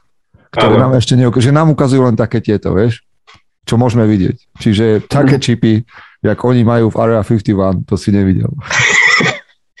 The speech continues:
Speaker 2: A také striekačky, jak majú v slovenských nemocniciach.
Speaker 1: To si vôbec
Speaker 2: Konské,
Speaker 1: to, to, vieš
Speaker 2: konské
Speaker 1: čo,
Speaker 2: ihly.
Speaker 1: počúvaj, tie, tie striekačky častokrát ani oni chudáci nevidia. Toľko ich majú
Speaker 2: Áno.
Speaker 1: málo.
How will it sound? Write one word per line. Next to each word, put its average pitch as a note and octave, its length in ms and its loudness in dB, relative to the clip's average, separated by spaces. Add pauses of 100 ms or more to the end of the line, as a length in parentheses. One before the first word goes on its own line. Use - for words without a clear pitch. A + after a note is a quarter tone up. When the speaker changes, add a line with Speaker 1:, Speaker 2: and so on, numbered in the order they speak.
(240)
Speaker 2:
A B2+ 160 -2
také - 320 0
striekačky, - 500 0
jak A#2+ 140 0
majú A#2+ 240 0
v - 60 -2
slovenských C3+ 480 0
nemocniciach. A2+ 680 0 (540)
Speaker 1:
To A#2 100 -4
si A2 120 -4
vôbec A2 280 2
Speaker 2:
Konské, G2+ 80 0
Speaker 1:
to, C#3+ 100 0
to, D3 120 2
vieš - 100 -6
Speaker 2:
konské F#3 380 2
Speaker 1:
čo, F3+ 180 0
Speaker 2:
ihly. C3+ 160 0 (300)
Speaker 1:
počúvaj, D3 420 0
tie, D3+ 160 0 (600)
tie C#3+ 180 2
striekačky D3 500 -2
častokrát C3 460 0
ani B2 220 0
oni C3 280 0
chudáci G#2 420 -2
nevidia. F#2+ 540 0 (400)
Toľko B2+ 300 0
ich A2 80 2
majú A2 200 4
Speaker 2:
Áno. A2 80 2
Speaker 1:
málo. G#2 260 0